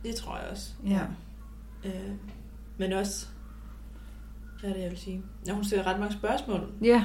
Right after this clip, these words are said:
Speaker 1: Lige hun er i sådan en fase, hvor hun ikke kunne forstå, at sådan, at hun er, at jeg forstår, hvor hun ved, hun er anderledes, men det der,
Speaker 2: Mhm.
Speaker 1: "Hvorfor har min ven fra børnehaven ikke fået opereret
Speaker 2: Ja.
Speaker 1: gabespalten, når jeg har?" Altså sådan,
Speaker 2: Ja.
Speaker 1: det skal man jo bare.
Speaker 2: Ja.
Speaker 1: Det er, fordi hun bare skulle.
Speaker 2: Det var, øh,
Speaker 1: Så jeg tror ikke, hun sådan tænker så meget over det.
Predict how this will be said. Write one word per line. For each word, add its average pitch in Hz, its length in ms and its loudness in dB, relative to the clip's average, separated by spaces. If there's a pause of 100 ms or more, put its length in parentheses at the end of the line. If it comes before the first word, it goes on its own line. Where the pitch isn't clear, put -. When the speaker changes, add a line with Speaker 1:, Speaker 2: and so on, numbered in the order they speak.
(120)
Speaker 1:
Lige 208 140 2
hun 208 120 4
er 202 40 8
i 208 40 6
sådan 202 140 2
en 202 60 4
fase, 208 340 4 (500)
hvor 202 80 2
hun 214 160 4
ikke 214 140 4
kunne 214 140 -6
forstå, 214 340 4
at - 160 -2
sådan, 190 420 4
at 202 120 4
hun 196 140 8
er, 233 140 2 (160)
at 196 80 -4
jeg 180 100 2
forstår, 196 260 4
hvor 202 80 4
hun 196 120 10
ved, 214 120 12
hun 214 80 4
er 170 80 4
anderledes, 202 500 4
men 180 120 4
det 202 80 8
der, 202 200 12
Speaker 2:
Mhm. 196 120 8
Speaker 1:
"Hvorfor 214 180 6
har 175 280 0
min 175 220 0
ven 202 200 6
fra - 100 -4
børnehaven 202 380 2
ikke 254 120 2
fået 185 320 2 (300)
opereret 196 360 4
Speaker 2:
Ja. 190 80 10
Speaker 1:
gabespalten, 175 600 6 (160)
når 180 80 2
jeg 180 100 8
har?" 262 400 4
Altså 196 180 0
sådan, 180 240 0
Speaker 2:
Ja. - 140 0 (720)
Speaker 1:
det 262 100 2
skal 220 180 -2
man 240 80 0
jo 185 80 4
bare. 185 260 2 (540)
Speaker 2:
Ja. 202 120 8
Speaker 1:
Det 202 80 6
er, 233 40 2
fordi 202 140 2
hun 240 180 4
bare 175 180 2
skulle. 196 260 -2 (340)
Speaker 2:
Det 208 140 4
var, 196 200 8
øh, 165 460 4
Speaker 1:
Så 170 80 4
jeg 196 80 6
tror 220 180 2
ikke, - 200 0
hun 202 100 4
sådan 202 200 2
tænker 233 280 2
så 214 100 0
meget - 160 -4
over - 220 -4
det. 180 140 -4